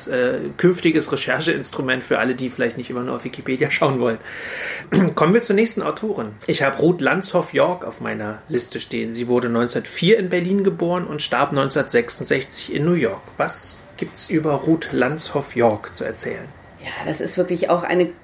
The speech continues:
Speaker 2: ganz, ganz großartige Autorin. Sie war ja so, so wirklich der Inbegriff so einer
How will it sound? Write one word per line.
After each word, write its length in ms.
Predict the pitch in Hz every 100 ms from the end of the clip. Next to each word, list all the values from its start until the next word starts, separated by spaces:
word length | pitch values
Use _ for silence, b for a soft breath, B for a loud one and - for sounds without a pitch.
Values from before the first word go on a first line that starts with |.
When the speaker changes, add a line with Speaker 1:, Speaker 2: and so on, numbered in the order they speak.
| -
Speaker 2:
ganz, 380 | 165 170 180 -
ganz 360 | 175 170 -
großartige 840 | - 160 185 190 - 175 175 175 165
Autorin. 760 | 170 - 185 202 196 196 190 185
Sie 180 | - 165
war 760 | 160 160 180 185 185 180 180 - -
ja 240 | 160 165
so, 260 | 165 170 -
so 260 | 156 170 151
wirklich 580 | 165 170 160 - - -
der 160 | 165
Inbegriff 460 | 175 175 - 180 175
so 140 | -
einer 260 | - 165